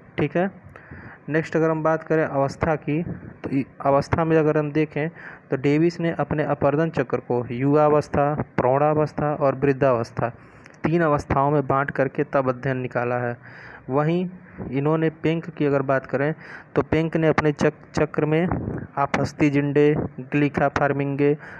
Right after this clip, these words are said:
व अवस्थी जिंडे रूपी अवस्थाओं का प्रयोग किया,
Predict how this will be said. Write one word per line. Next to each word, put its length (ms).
व 60
अवस्थी 580
जिंडे 440
रूपी 300
अवस्थाओं 520
का 120
प्रयोग 440
किया, 220